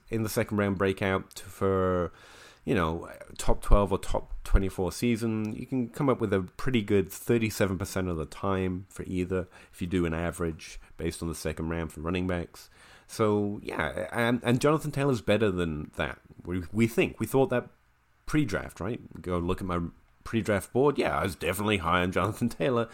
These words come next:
So don't let the draft tilt me too much that it's the second round. It's fine. Uh, Indianapolis, good team, improving team, amazing O-line.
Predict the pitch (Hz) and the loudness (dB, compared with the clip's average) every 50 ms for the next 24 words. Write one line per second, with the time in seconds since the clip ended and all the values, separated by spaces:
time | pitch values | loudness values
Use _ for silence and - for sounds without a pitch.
0 | - - - - - - - - - 120 107 127 127 120 113 113 - 107 107 - | -16 -20 -20 -20 -20 -20 -14 -2 -2 0 4 4 4 4 4 0 0 -2 -2 0
1 | 110 92 - - - - - 127 131 - 131 117 - - 123 113 113 117 113 - | 0 0 0 -2 -8 -2 0 0 0 2 -2 -6 -2 -2 0 2 2 2 0 -2
2 | - - 95 90 85 - - - 82 - - 117 110 - - 107 107 110 107 107 | -4 -4 -2 -2 -2 -4 -10 -10 -10 -4 0 0 0 0 0 -2 0 0 0 0
3 | 104 104 104 101 - - 175 - - - 95 90 90 92 90 90 - - - - | 0 0 -2 -4 -4 -4 -6 -6 -4 -4 -2 0 0 0 -2 -6 -10 -16 -20 -20
4 | - - - - - 101 104 104 - - 123 120 117 110 104 104 101 101 - 104 | -20 -20 -20 -10 -2 0 0 0 2 2 2 4 4 4 4 4 2 0 0 -2
5 | 101 95 - - - - 95 113 113 107 - - 110 107 104 104 98 87 80 - | -2 -2 -2 -6 -12 -4 0 0 0 0 -2 -2 0 2 2 2 2 0 0 0
6 | 113 110 101 107 104 95 - 110 104 101 98 - 107 101 98 98 101 110 120 117 | 0 0 2 2 0 0 0 0 0 0 -2 -2 -4 -4 0 0 2 4 4 4
7 | 104 104 110 104 98 95 98 104 101 98 95 98 101 98 98 98 95 | 2 2 0 0 0 0 0 0 0 0 0 0 0 0 -2 -2 -4